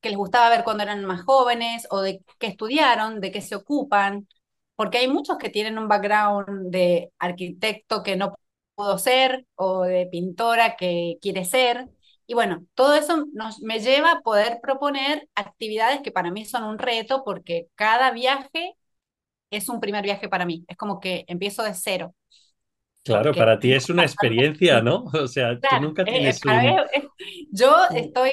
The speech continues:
Speaker 1: como con un estrés, porque al inicio es eso,
Speaker 2: <laughs>
Speaker 1: ver que sea justo lo que necesitan de la manera que necesitan, porque tampoco estamos hablando de grandes lujos, sino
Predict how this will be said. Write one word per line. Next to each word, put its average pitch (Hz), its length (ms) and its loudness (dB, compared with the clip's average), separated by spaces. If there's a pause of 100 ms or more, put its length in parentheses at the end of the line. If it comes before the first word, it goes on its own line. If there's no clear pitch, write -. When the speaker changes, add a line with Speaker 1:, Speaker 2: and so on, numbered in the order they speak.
(140)
Speaker 1:
como 208 300 -2
con 196 160 -2
un 233 220 -6
estrés, 240 540 -4 (440)
porque 190 460 -2
al 190 160 -4
inicio 294 340 -2 (220)
es 349 220 -2
eso, 190 200 -6
Speaker 2:
<laughs> 196 80 -14
Speaker 1:
ver 277 220 2 (760)
que 214 320 -4
sea 285 240 4 (120)
justo 320 280 -4
lo 254 160 0
que 190 340 -2
necesitan 294 680 -2
de 214 100 -4
la 185 120 -2
manera 220 460 0
que 185 100 -6
necesitan, 175 500 -6
porque 165 200 -8
tampoco 175 260 -8
estamos 214 340 -6
hablando 208 460 -4
de 196 200 -6
grandes 208 420 -2
lujos, 208 580 -6
sino 269 460 -4